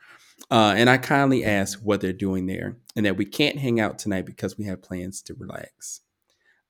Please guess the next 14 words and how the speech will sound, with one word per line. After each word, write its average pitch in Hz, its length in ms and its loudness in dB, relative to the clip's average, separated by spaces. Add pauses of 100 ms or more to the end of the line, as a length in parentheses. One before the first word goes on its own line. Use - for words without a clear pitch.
I 160 120 6
went 202 180 6
on 151 100 6
a 123 60 4
tangent 107 540 0
about 98 320 -2
our 95 120 -2
busy 95 320 -6
week 98 280 -4 (560)
while 98 200 2
I 92 120 0
stood - 360 -6
there 92 420 -4
and, 95 580 -8